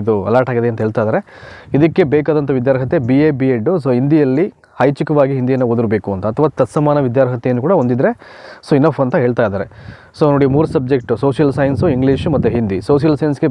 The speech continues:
ಬೇಕಾಗಿರ್ತಕ್ಕಂಥ ಕ್ವಾಲಿಫಿಕೇಷನ್ನು ಬಿ ಎ, ಬಿ ಎಡ್, ಇಂಗ್ಲೀಷ್ಗೆ ಬೇಕಾಗಿರ್ತಕ್ಕಂಥ ಕ್ವಾಲಿಫಿಕೇಷನ್ನು ಬಿ ಎ, ಬಿ ಎಡ್, ಮೇಜರ್ ಇಂಗ್ಲೀಷ್ ಆಗಿರಬೇಕು. ಇನ್ನು ಹಿಂದಿಗೆ ಬಿ ಎ, ಬಿ ಎಡ್ ಹಿಂದಿ ಐಚ್ಛಿಕ ಮತ್ತು ತತ್ಸಮಾನ ಹುದ್ದೆಯನ್ನು ಹೊಂದಿರಬೇಕು ಅಂತ ಹೇಳಿದ್ದಾರೆ.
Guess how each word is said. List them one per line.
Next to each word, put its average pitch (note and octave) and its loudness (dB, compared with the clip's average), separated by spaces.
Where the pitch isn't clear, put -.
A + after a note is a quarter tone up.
ಬೇಕಾಗಿರ್ತಕ್ಕಂಥ C#3 0
ಕ್ವಾಲಿಫಿಕೇಷನ್ನು C3 0
ಬಿ B2+ 2
ಎ, - 2
ಬಿ C3 2
ಎಡ್, B2+ 0
ಇಂಗ್ಲೀಷ್ಗೆ D#3+ 2
ಬೇಕಾಗಿರ್ತಕ್ಕಂಥ C#3 -2
ಕ್ವಾಲಿಫಿಕೇಷನ್ನು B2 0
ಬಿ C3 4
ಎ, - 4
ಬಿ B2+ 0
ಎಡ್, B2 0
ಮೇಜರ್ C3 2
ಇಂಗ್ಲೀಷ್ C3 0
ಆಗಿರಬೇಕು. A#2+ 0
ಇನ್ನು A#2+ 0
ಹಿಂದಿಗೆ D#3+ 2
ಬಿ C#3 4
ಎ, - 4
ಬಿ D3+ 2
ಎಡ್ C#3+ 0
ಹಿಂದಿ D3 0
ಐಚ್ಛಿಕ C3+ -4
ಮತ್ತು B2+ 0
ತತ್ಸಮಾನ C#3+ 0
ಹುದ್ದೆಯನ್ನು B2 0
ಹೊಂದಿರಬೇಕು A#2+ 0
ಅಂತ A2+ -4
ಹೇಳಿದ್ದಾರೆ. A#2 0